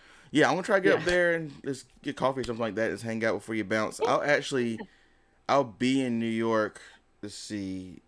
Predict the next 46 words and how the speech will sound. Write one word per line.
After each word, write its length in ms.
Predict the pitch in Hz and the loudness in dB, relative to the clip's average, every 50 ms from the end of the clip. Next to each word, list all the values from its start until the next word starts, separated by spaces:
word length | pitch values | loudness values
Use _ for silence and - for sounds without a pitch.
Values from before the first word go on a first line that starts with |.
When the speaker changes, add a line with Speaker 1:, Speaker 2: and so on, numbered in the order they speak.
| _ - | _ -12
Speaker 1:
the 100 | 98 95 | -10 -6
last 300 | 95 104 107 110 107 - | -2 -2 0 0 -2 -4
week 120 | 107 - | -8 -10
of 100 | 104 98 - | -10 -10 -8
April. 400 | - 104 104 - - 90 82 85 - | -6 -6 -6 -6 -6 -8 -8 -8 -10
So 460 | - - - 104 98 95 95 90 87 - _ _ _ _ _ _ _ _ _ _ _ _ _ _ _ _ _ _ - | -12 -8 -4 -2 -2 0 -2 -4 -6 -10 _ _ _ _ _ _ _ _ _ _ _ _ _ _ _ _ _ _ 0
Speaker 2:
I'll 120 | 180 240 285 | 0 2 2
be 140 | 339 339 359 | 2 2 2
up 160 | 370 403 - | 2 2 2
there. 160 | 269 233 180 | 2 4 6
Speaker 1:
yes, 320 | 160 147 123 113 107 - | 6 6 6 4 2 -2
we 80 | 120 120 | -4 -2
can 100 | 110 117 | -2 0
hang 220 | 113 117 117 117 117 | 0 0 0 2 4
out. 140 | 120 117 113 | 4 4 2
There's 120 | 117 110 110 | 2 0 2
actually 320 | 113 123 127 - - 120 | 2 2 0 0 -2 -4
a 40 | 107 | -2
gallery 360 | 98 110 110 117 117 113 107 | 0 2 2 2 2 2 0
up 120 | 104 95 - | -2 -2 -4
there 200 | 107 107 104 101 | -2 -2 -2 0
that 120 | 98 98 | -2 -2
I'm 80 | 98 101 | -2 -2
gonna 180 | 104 101 101 98 | -4 -4 -6 -4
invite 280 | 90 98 98 98 - | -2 -2 -2 -2 -4
you 60 | 98 | -8
to. 140 | 90 - 107 | -8 -6 -4
My 120 | 101 98 95 | -4 -4 -4
friend 240 | - - 113 107 101 | -2 -2 -2 -2 -2
here, 180 | 104 107 104 | -2 -2 -2
Ashley, 480 | 87 95 101 104 104 - - 113 104 95 | 0 0 0 0 -2 -4 -6 -6 -6 -4
is 80 | 95 95 | -4 -4
actually 340 | 98 92 90 - - 104 95 | -4 -4 -4 -6 -8 -6 -6
gonna 160 | 98 95 95 | -6 -6 -6
be, 420 | 90 87 98 95 95 92 92 87 - - - | -6 -6 -6 -6 -4 -6 -6 -8 -10 -12 -8
um, 360 | - 98 95 95 92 90 90 | -4 -2 -2 -2 -2 -4 -8
showing 300 | 87 - - 110 101 98 | -10 -8 -6 -6 -4 -4
work 200 | 95 95 95 - - | -4 -6 -6 -8 -10
up 100 | 87 80 | -12 -12
there. 200 | 95 87 87 90 _ _ _ - - _ _ _ _ _ _ _ _ _ _ - | -10 -12 -12 -12 _ _ _ -20 -20 _ _ _ _ _ _ _ _ _ _ -8
Speaker 2:
Listen, 500 | 196 214 226 220 226 196 175 151 139 135 | -6 -4 -4 -2 -2 -2 0 0 -2 -2
Speaker 1:
Yes. 220 | 104 92 92 - - | -2 -2 -2 0 0
Speaker 2:
hit 160 | 220 233 233 | 0 2 2
me 180 | 277 285 262 | 2 0 2
up. 360 | 196 202 202 208 202 196 202 - | 4 4 4 4 4 2 -2 -2
You 340 | 208 214 220 220 214 190 | -2 0 0 0 -2 -4